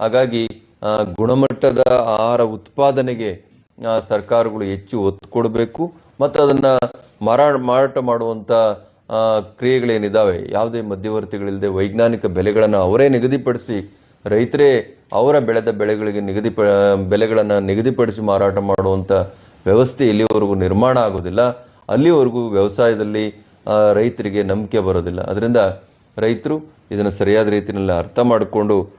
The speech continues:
ಆ, ಸರ್ಕಾರ, ಆ, ಅದಕ್ಕೆ ಬೇಕಾದಂಥ ಪೂರಕವಾದಂಥ ನೀತಿಗಳನ್ನ, ಆ, ತರಬೇಕು ಅನ್ನುವಂಥದ್ದು,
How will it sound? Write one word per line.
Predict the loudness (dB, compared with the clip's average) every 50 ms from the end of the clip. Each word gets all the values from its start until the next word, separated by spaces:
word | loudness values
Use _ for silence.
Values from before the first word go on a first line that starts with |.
| _ _ _ -4
ಆ, | -2 0 2 2 2
ಸರ್ಕಾರ, | 0 0 -2 -4 -4 -2 0 2 2 4 4 2 2 0 -4 -10 _ _ _ _ _ -4
ಆ, |
ಅದಕ್ಕೆ | -2 0 0 0 0 -2 -4 -4 -2
ಬೇಕಾದಂಥ | -2 0 0 0 0 0 0 -2 -2 -4 -4
ಪೂರಕವಾದಂಥ | -4 -4 -6 -8 -8 -6 -2 0 0 0 0 0 -2 -2
ನೀತಿಗಳನ್ನ, | -4 -2 -2 -2 0 0 0 -2 -2 0 0 0 2 2 0 -2 -2 -4 -6 -12 -20 _ _ _ _ -6
ಆ, | -2 0 0 0
ತರಬೇಕು | 0 0 0 0 2 2 2 0 0 0 -2 -2
ಅನ್ನುವಂಥದ್ದು, | -2 -2 -4 -6 -6 -6 -6 -6 -4 -2 -2 -2 -2 -4 -6